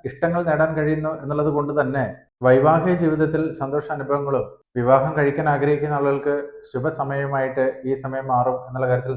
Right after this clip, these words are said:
സംശയമില്ല. എന്നാൽ ആകർഷണ സ്വഭാവം കൂടുന്നു എന്നുള്ളത് കൊണ്ട് മറ്റുള്ളവരിൽ നിന്ന്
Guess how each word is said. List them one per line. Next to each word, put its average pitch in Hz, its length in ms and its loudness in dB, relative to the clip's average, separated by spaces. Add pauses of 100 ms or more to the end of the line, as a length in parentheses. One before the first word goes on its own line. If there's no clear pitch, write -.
സംശയമില്ല. 120 500 -6 (440)
എന്നാൽ 151 180 2 (120)
ആകർഷണ 160 340 0 (100)
സ്വഭാവം 156 420 2
കൂടുന്നു 147 280 2
എന്നുള്ളത് 147 340 0
കൊണ്ട് 127 240 0 (400)
മറ്റുള്ളവരിൽ 160 520 4
നിന്ന് 160 220 0